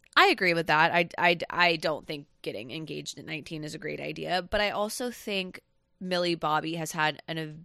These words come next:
very accelerated growing up that most child actors do. And I think the same thing with, uh, Little Bon Jovi. <laughs> He has, you know, grown up with a very famous dad. And I just think they live on a different plane than the rest of us. She obviously has a lot of her own income. He's,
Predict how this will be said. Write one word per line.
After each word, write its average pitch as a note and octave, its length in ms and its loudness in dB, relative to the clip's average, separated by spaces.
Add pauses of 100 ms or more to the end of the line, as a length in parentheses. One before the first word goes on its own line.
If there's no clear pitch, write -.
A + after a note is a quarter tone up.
(220)
very E3 380 2
accelerated D#3 720 -4
growing D3 340 -4
up C#3+ 280 -8
that D#3 180 -6
most D3+ 500 -8
child D#3 360 0
actors D#3 540 -6
do. D3+ 360 -6 (300)
And G3 100 -2
I G3+ 40 0
think A3 200 -6
the G#3+ 100 -6
same F3+ 320 -4
thing E3 380 -10 (120)
with, D#3+ 640 -6
uh, D#3 240 0
Little D#3+ 260 -2
Bon D#3 200 -4
Jovi. E3 480 -4
<laughs> - 20 -2
He F3+ 520 -2 (200)
has, F3 280 -6 (340)
you F3+ 120 -8
know, C#3 260 -8
grown D#3+ 240 -2
up D#3 160 -4
with D3+ 80 -4
a D#3 80 -6 (100)
very C#3 280 -2
famous D3+ 340 -8
dad. C#3+ 460 -4 (500)
And F#3 380 6
I G3 140 4
just G3+ 260 -2
think G3 220 -2
they F3+ 160 2
live E3 300 0
on E3 160 -2
a D#3+ 80 -2
different D#3 340 -6
plane D3+ 420 -8
than D3+ 140 -8
the C#3+ 80 -8
rest D3 260 -6
of D3+ 80 -4
us. D3+ 300 -2
She - 180 -4
obviously D3+ 420 -4
has D3+ 460 -6
a E3+ 100 -2
lot D3 160 -2
of - 60 -16
her D#3 120 -10
own C#3 220 -10
income. F3 680 -2
He's, - 480 -8